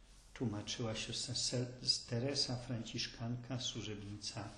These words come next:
Krzyża. Dalsza część – wciąż jeszcze tego rozdziału organizm duchowy,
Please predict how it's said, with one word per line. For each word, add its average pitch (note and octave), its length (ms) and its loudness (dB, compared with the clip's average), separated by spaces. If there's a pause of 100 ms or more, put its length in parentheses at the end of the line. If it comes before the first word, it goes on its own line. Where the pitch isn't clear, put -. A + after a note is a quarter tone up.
(600)
Krzyża. - 460 4 (140)
Dalsza C3 460 2
część – - 680 0 (1600)
wciąż D#3 320 8
jeszcze D#3 300 8
tego C#3 340 6
rozdziału C#3+ 720 8
organizm C3 760 6
duchowy, C#3+ 840 8